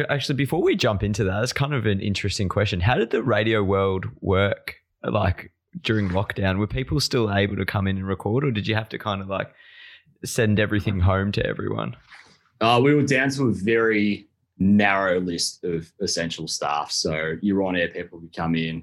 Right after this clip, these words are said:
Speaker 2: um,
Speaker 1: Yep.
Speaker 2: some producers could come in, but anyone outside of that, so digital people, uh, promotion, sales, marketing, all that, just had to go home. So
Speaker 1: Oh, fuck. That's,
Speaker 2: no real
Speaker 1: that's
Speaker 2: choice.
Speaker 1: crazy to think, 'cause it's like,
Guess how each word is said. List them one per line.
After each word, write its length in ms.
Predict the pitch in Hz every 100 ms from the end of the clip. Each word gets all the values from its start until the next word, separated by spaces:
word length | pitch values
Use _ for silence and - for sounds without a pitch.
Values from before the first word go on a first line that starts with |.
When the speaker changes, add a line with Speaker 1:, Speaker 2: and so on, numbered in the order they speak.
| -
Speaker 2:
um, 260 | 82 82 82
Speaker 1:
Yep. 100 | 80
Speaker 2:
some 100 | 87
producers 540 | 87 85 85 82 - -
could 180 | 92 -
come 200 | 85 82
in, 180 | 82
but 260 | 82 87 85 -
anyone 560 | 92 95 92 90 87 87
outside 420 | 90 - 90 92
of 80 | 90
that, 220 | 110 -
so 400 | - 95 87 85 - -
digital 340 | 90 85 87
people, 640 | - 85 82 87 78 82 -
uh, 300 | 82 80 85 - _ -
promotion, 720 | 104 92 90 87 87 - 92
sales, 720 | 87 87 85 87 87 87 -
marketing, 480 | 87 87 87 90 85
all 180 | 76 82
that, 340 | 82 80 80 _ _ -
just 400 | - - - - _
had 180 | - 87
to 80 | 82
go 180 | 78 71
home. 320 | 80 82 80 - -
So 260 | - 78 76 - _
Speaker 1:
Oh, 300 | 127 156 131 - _ _ _ _ _
fuck. 240 | - - - - _ _
That's, 140 | 127 214
Speaker 2:
no 80 |
real 80 | 110
Speaker 1:
that's 120 | 101 -
Speaker 2:
choice. 80 | 104
Speaker 1:
crazy 280 | 107 110 104
to 60 |
think, 280 | 92 104 87 _ _ - -
'cause 120 | - 120
it's 80 | 117
like, 300 | 113 110